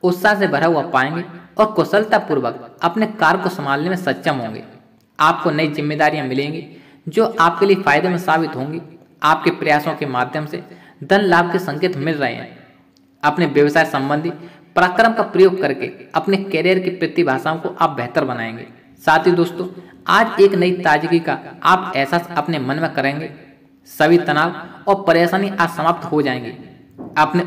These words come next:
उच्च आत्मविश्वास का आज आप सदुपयोग करने की कोशिश करें तो आपके लिए अच्छा रहेगा।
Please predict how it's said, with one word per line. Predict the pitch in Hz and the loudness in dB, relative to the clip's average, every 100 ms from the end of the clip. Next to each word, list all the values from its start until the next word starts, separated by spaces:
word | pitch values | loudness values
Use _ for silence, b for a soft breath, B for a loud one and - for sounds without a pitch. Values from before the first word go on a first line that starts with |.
| 175 | -2
उच्च | 160 165 - | -4 -4 0
आत्मविश्वास | 151 147 147 156 160 160 | 0 0 -4 0 0 -2
का | 170 - 175 B B - | -8 -10 -20 B B 0
आज | 196 202 | 0 2
आप | 190 185 | 0 -2
सदुपयोग | 151 156 190 185 | -4 0 0 2
करने | 160 165 | 0 0
की | 170 151 | -2 -4
कोशिश | - 135 - - | -4 -4 -6 -6
करें | 160 175 170 - | -6 -6 -14 -6
तो | 214 | -2
आपके | - 151 143 151 | 0 2 0 -2
लिए | 175 196 - | -2 -2 -4
अच्छा | - 175 | -2 0
रहेगा। | 139 120 117 | -2 -4 -10